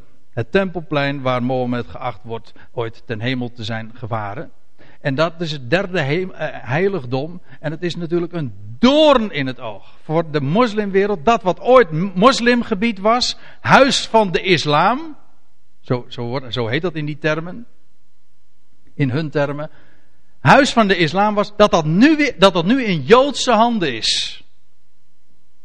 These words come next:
Het was wel in overeenstemming trouwens met wat ze, wat ze wisten in hun, vanuit hun eindtijdliteratuur, dat is waar. Maar wat zij dus,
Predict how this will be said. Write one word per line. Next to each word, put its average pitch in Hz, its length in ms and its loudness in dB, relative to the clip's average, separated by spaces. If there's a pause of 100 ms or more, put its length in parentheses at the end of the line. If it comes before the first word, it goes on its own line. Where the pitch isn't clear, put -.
(880)
Het 185 300 4
was 214 180 4
wel 220 220 4
in 202 220 0
overeenstemming 190 840 2
trouwens 170 300 0
met 156 180 -2
wat 156 200 0
ze, 139 120 -4 (500)
wat 143 320 -2
ze 113 160 -8
wisten 156 380 -6
in 180 160 0
hun, 143 200 0 (220)
vanuit 135 380 -4
hun 123 260 -4
eindtijdliteratuur, 170 1120 -2
dat 135 160 0
is 117 60 -6
waar. 165 380 -2 (400)
Maar 226 540 0 (1800)
wat 214 220 6
zij 208 180 6
dus, 160 280 0